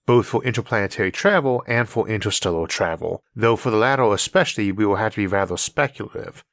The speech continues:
This is not our first time discussing fusion as a power source, so we will skim over some of the basic function and economic impacts that we explore in our fusion power and impact of nuclear fusion episodes, but we have several different fusion drive scenarios and each will look very different.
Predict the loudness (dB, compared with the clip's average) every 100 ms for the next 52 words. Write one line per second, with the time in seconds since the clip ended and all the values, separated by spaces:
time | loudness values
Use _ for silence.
0 | _ _ _ 0 2 2 2 2 2 2
1 | 2 2 2 0 0 0 -2 -2 -8 -6
2 | 2 2 2 0 -2 -2 -2 -2 -2 -4
3 | -2 -2 -2 -2 0 2 0 0 0 2
4 | 2 2 0 -2 -4 -2 -2 -2 -4 -4
5 | -4 -4 -6 -8 -8 -4 -4 -2 0 2
6 | 2 0 0 0 0 -4 -8 -10 -10 -4
7 | 0 2 2 0 0 0 2 0 0 0
8 | 0 -2 -4 -4 -2 -2 -4 -4 -4 -2
9 | -2 -2 -4 -4 -6 -8 -6 -4 -4 -2
10 | -4 0 -2 -2 -4 -4 -4 -8 -14 _
11 | _ _ _ 2 6 6 4 2 2 2
12 | 2 0 -6 -4 2 2 2 -4 2 2
13 | 2 0 -4 -6 -8 -8 -4 -4 0 -2
14 | 0 2 2 2 -2 -2 0 -2 0 -4
15 | -10 -16